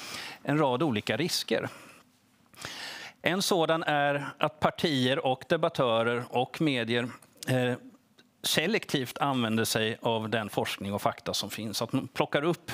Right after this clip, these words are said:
den forskning och de fakta som stödjer den egna verklighetsbilden, medan man nonchalerar eller till och med attackerar fakta och forskning som strider mot det.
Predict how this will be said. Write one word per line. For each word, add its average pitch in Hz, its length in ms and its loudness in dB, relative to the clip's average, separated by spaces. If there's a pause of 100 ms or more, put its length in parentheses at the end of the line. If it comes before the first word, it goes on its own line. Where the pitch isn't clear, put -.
(760)
den 131 200 0
forskning 123 360 -2
och 120 60 0
de 113 140 0
fakta 110 380 0
som 120 140 -2
stödjer 117 500 0
den 110 180 0
egna 95 260 -2
verklighetsbilden, 107 840 -2 (300)
medan 110 360 0
man 104 120 0
nonchalerar 107 760 0
eller 107 280 0 (100)
till 101 140 -4
och 95 60 -2
med 98 120 0
attackerar 107 720 -2
fakta - 340 -2
och 95 80 -2
forskning 98 360 -4
som 107 140 -6
strider 156 400 0
mot 95 260 -8
det. - 120 -12